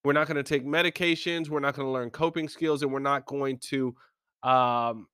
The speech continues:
what is it, uh, receive therapy in one or two weeks, and we're Gucci.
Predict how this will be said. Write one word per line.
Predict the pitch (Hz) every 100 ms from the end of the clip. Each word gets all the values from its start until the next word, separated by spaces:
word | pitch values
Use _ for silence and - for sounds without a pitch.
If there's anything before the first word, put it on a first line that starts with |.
| _
what | 143 143
is | 127
it, | 127 113 -
uh, | 120 123
receive | 127 120 156 135
therapy | - 160 196 165 - 123 117 143 _ _ _ _ _ _ _ _ _ _ _ _ _ _ _ _ _ _
in | 143 143 139 139
one | 135 151
or | 147
two | - 147
weeks, | 160 220 156
and | 139
we're | 131 131
Gucci. | 110 135 240 - 127 101 -